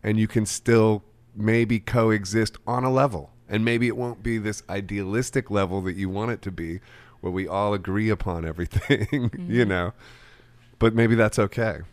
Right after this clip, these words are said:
Speaker 2: Yeah.
Speaker 1: You know? I don't know.
Speaker 2: Yeah, I do. Uh, I totally know what you mean. And it's c-,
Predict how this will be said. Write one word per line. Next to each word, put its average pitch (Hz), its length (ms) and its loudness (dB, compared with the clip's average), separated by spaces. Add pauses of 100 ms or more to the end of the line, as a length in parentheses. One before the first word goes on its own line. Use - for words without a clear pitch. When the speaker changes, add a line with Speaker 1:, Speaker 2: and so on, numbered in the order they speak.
(140)
Speaker 2:
Yeah. 220 260 -8 (480)
Speaker 1:
You - 120 -2
know? 104 320 -2 (180)
I 82 100 -10
don't 104 140 -2
know. 78 220 -6 (260)
Speaker 2:
Yeah, 254 460 -2
I 220 180 -6
do. 262 600 -8 (160)
Uh, 220 340 -6
I 196 120 -6
totally 226 460 -6
know 175 200 -6
what 175 140 -8
you 170 120 -8
mean. 170 320 -6
And 175 440 -12
it's 185 220 -12
c-, - 60 -16